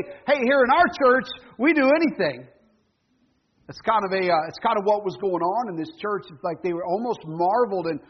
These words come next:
almost bragged about, seems to kind of be the idea that we, uh, anything goes here. We're a, uh, you know, an, an, an no holds barred <laughs> kind of, kind of church.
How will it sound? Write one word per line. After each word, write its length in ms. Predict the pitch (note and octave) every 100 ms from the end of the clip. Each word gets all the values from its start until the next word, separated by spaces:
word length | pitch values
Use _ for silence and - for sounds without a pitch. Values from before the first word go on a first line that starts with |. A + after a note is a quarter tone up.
| _
almost 400 | - A3 B3+ A3 - - _ _ - C3+
bragged 540 | E3 F#3 B3 C#4+ F#3
about, 300 | F3+ F#3 F#3 F#3 G#3
seems 220 | F#3+ -
to 80 | F#3+
kind 240 | - G3+ F3+
of 80 |
be 100 | F3
the 160 | D#3+ F3 F3
idea 340 | D#3+ D#3 G#3+ G3
that 160 | E3 E3 E3
we, 360 | E3+ G3 G3+
uh, 380 | E3+ D3 C3+ A#2 - _ - _ _ _ _ _ _ _ _ _ - -
anything 360 | G3+ F#3+ F3 D3
goes 200 | D3+ C3+
here. 300 | E3 C3 A2+ _ _ _ _ _ _ _ _ _ _ _ _
We're 220 | - E3+ D#3+
a, 180 | C#3+
uh, 260 | C#3 B2+ A2+ _ _ _ _ _ _ _ _ _ -
you 80 | C#3
know, 140 | C3+
an, 280 | C3+ C3+ C3 -
an, 200 | B2 B2+ _ B2+
an 100 | D#3 _ _ _ _ _ C#3+
no 100 | E3
holds 380 | F3+ G#3 G3+ D3
barred 400 | - G#3 F3 D3+
<laughs> 40 |
kind 200 | F3+ D3+ C#3
of, 320 | B2+ _ _
kind 220 | - D3+ C3+
of 80 |
church. 380 | - F#3 D#3 C#3